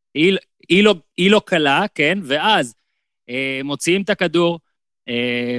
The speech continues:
כמובן למייקל ג'ורדן, אילו מגיע לחסום אותו, וג'ורדן עושה שם, שוב אני מדבר, להישאר,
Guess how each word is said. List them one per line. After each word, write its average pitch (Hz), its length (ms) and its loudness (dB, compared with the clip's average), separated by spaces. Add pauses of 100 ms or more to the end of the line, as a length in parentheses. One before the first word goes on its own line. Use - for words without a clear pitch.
כמובן 143 500 4
למייקל 156 500 2
ג'ורדן, 156 420 0 (440)
אילו 196 260 2
מגיע 170 320 0
לחסום 170 360 -2
אותו, 180 280 0
וג'ורדן 170 400 2
עושה 175 260 0
שם, 190 260 0 (320)
שוב 202 220 2
אני 190 180 0
מדבר, 135 320 -2 (140)
להישאר, 143 400 -2